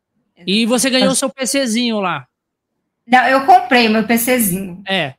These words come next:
Speaker 1: comprou o
Speaker 2: assim,
Speaker 1: seu notebook.
Speaker 2: assim, não vou falar que, ah, eu trabalhei pra pagar, mas, assim, eu juntei. Tipo assim, é,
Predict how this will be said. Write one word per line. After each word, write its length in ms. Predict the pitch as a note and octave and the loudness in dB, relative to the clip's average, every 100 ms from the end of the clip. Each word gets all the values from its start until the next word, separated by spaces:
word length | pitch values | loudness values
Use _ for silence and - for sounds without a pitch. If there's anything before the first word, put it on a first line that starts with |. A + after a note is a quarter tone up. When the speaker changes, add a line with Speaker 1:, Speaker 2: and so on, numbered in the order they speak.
| _ | _
Speaker 1:
comprou 260 | E3 A#3 A#3+ | -6 0 0
o 60 | |
Speaker 2:
assim, 80 | F3+ | 0
Speaker 1:
seu 80 | G3 | -4
notebook. 460 | F3+ F3 E3+ D3 C#3+ - | -6 -8 -8 -10 -4 -2
Speaker 2:
assim, 420 | C#4 E4 A#3+ - | 0 -2 -8 -6
não 380 | A3+ B3 B3 B3+ | 2 4 4 2
vou 580 | G#3+ A3 A3+ A#3+ B3 A#3+ | -2 -2 0 0 0 -2
falar 440 | C#4 A3+ G#3+ G#3+ G#3+ | 0 2 2 2 -2
que, 160 | - A3 | -4 0
ah, 200 | G3+ A#3+ | 2 0
eu 120 | A3 | -2
trabalhei 800 | A3+ G#3+ A3+ A#3 G#3+ G3+ A#3 - | -4 0 2 2 0 -8 -8 -8
pra 140 | A3 | -8
pagar, 560 | - A3 G3+ F#3+ G3 A3+ | -4 -4 -2 -2 -2 -2
mas, 260 | G#3+ G3+ | -6 -8
assim, 420 | G#3 G3+ A3 G3 G3 | -12 -14 -14 -14 -14
eu 140 | G3+ | -14
juntei. 640 | G#3+ A#3 B3 A#3 F#3 F3 _ _ _ | -14 -16 -14 -14 -14 -16 _ _ _
Tipo 160 | _ A3 | _ -14
assim, 360 | G#3+ G#3 F3 - | -12 -14 -16 -16
é, 380 | F#3 F#3 F#3 | -14 -12 -16